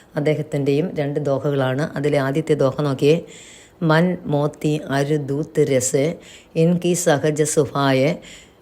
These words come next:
ഫട്ട് ജായേ തോ ന മിലേ കോഡിൻ കരോ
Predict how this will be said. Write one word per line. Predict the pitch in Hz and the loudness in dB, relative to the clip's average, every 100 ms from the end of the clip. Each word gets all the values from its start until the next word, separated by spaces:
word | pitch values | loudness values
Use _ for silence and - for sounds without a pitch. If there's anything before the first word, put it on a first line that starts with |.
| _ | _
ഫട്ട് | - 165 156 | 2 2 4
ജായേ | 147 135 139 156 | 4 6 6 4
തോ | 156 151 151 170 - | 2 0 0 -2 -4
ന | 147 165 170 | -2 0 0
മിലേ | 151 139 139 156 - - - | -2 0 -2 -2 -8 -18 -20
കോഡിൻ | - 160 160 165 180 175 - - | 4 8 8 6 0 -6 -6 -2
കരോ | 143 147 156 | 2 2 2